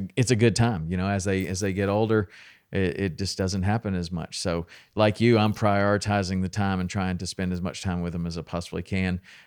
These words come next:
uh, while they're all here. And, um, but they all have exciting things going on, and, and I'm happy for that.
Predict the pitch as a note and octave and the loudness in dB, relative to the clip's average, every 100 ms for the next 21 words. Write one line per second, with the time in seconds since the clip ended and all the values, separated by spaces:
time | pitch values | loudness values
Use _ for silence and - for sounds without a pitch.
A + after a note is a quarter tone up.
0 | _ F2+ E2+ E2+ F2+ G2 F#2+ F2+ F2+ E2+ | _ -2 0 0 0 2 2 2 0 0
1 | F2 A#2+ A2 F#2 G#2+ - _ F#2 E2+ E2+ | -2 0 2 0 -2 -10 _ -6 -4 -4
2 | E2+ F2 F2 F2 F2 _ - A#2+ A#2+ B2 | -4 -4 -2 -4 -8 _ -4 0 2 4
3 | B2 B2+ B2 - B2 A#2+ A2+ B2+ C3 - | 4 0 0 2 2 2 -2 -2 -4 -4
4 | F#2+ D#2+ D#2 D#2+ E2 E2 G2 F#2 F#2 F#2+ | -4 -4 -6 -6 -8 -6 -4 -2 -2 -4
5 | G2 G2+ A2 G2+ - D2 A1+ | -2 0 0 -2 -8 -8 -8